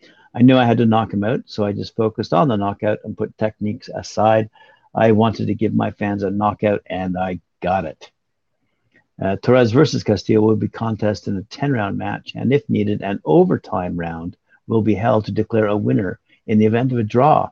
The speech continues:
upon the conclusion of the scheduled distance.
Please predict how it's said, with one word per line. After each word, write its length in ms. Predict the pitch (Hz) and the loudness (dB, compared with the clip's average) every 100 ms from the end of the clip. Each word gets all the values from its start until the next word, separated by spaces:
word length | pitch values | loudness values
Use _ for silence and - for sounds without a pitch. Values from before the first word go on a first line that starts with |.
| _ _ - | _ _ -20
upon 280 | - 113 104 | -4 0 0
the 100 | 104 | -2
conclusion 560 | - - 135 110 104 | -6 0 0 0 -4
of 100 | 101 | -6
the 80 | 104 | -8
scheduled 500 | - 98 92 101 104 | -8 -8 -8 -8 -2
distance. 640 | 143 143 - - - - | -2 -2 -6 -10 -10 -20